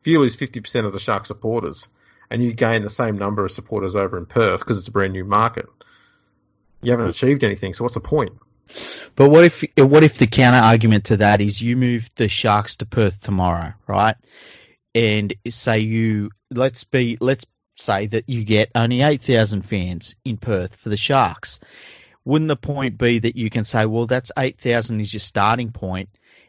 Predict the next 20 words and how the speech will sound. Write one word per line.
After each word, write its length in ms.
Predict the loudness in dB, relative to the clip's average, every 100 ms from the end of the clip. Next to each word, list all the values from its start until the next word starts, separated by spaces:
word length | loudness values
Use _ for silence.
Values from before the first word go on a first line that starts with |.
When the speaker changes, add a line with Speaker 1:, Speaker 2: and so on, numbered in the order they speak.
| _
Speaker 2:
and 340 | -2 0 -2 -4
you've 300 | -8 -8 -4
got 200 | -4 -4
way 260 | -2 0
more 320 | 0 -2 -2 -2
room 240 | -2 -4
to 120 | -6
grow 640 | -8 -2 2 4 2 0 -6 -10 _ _
than 140 | -4 -4
the 80 | -4
Cronulla 480 | -6 -4 -2 -2
Sharks 460 | -2 0 0 -2 -8
have 160 | -12 -6
been 200 | -6 -4
able 240 | -6 -8
to 60 | -6
grow 300 | -2 0 -2
since 360 | -6 -8 -6
nineteen 400 | -4 -2 -2 -4
sixty-seven," 880 | -4 -10 -10 -12 -2 0 0 -2 -8